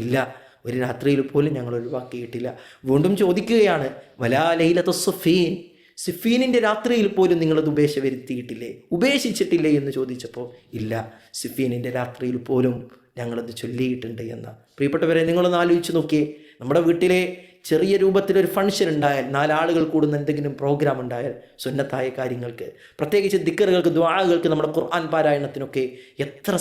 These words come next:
സമയമാറ്റങ്ങൾ ഉണ്ടാവലുണ്ട്, എത്ര കുറവ് വരലുണ്ട്. മുൻഗാമികൾ സ്വർഗം കണ്ട് പ്രവർത്തിച്ചത് കാരണത്താൽ അവർ പ്രവാചക അധ്യാപനങ്ങളെ ഏറെ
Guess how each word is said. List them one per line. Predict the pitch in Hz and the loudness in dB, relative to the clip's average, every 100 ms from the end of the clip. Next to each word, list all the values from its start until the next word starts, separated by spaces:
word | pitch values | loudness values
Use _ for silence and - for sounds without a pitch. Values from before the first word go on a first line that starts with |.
| - | 0
സമയമാറ്റങ്ങൾ | 160 180 170 156 156 143 139 | 2 2 2 0 0 -2 -2
ഉണ്ടാവലുണ്ട്, | 139 143 139 135 127 135 - - 190 | -2 -2 -2 -4 -6 -10 -14 -2 0
എത്ര | 220 240 - | 2 -2 2
കുറവ് | 208 240 240 | 4 4 4
വരലുണ്ട്. | 196 175 160 143 139 - - - | 4 4 2 0 -6 -10 -16 -12
മുൻഗാമികൾ | 120 135 135 127 123 120 120 - - | -4 -2 -2 -6 -6 -8 -14 -14 -4
സ്വർഗം | 135 139 175 175 | -2 2 2 2
കണ്ട് | 160 170 | 2 2
പ്രവർത്തിച്ചത് | 160 160 165 196 160 151 | 2 2 0 -2 -2 0
കാരണത്താൽ | 139 131 131 120 120 - - _ 120 | -2 -4 -8 -8 -8 -10 -20 _ -2
അവർ | 147 196 190 - - - | 2 2 0 -4 -12 -4
പ്രവാചക | 156 156 208 202 196 165 | 0 2 2 2 0 0
അധ്യാപനങ്ങളെ | 151 190 220 208 175 147 127 - - - 120 | 0 0 2 2 2 0 -2 -8 -20 -6 0
ഏറെ | 156 | 2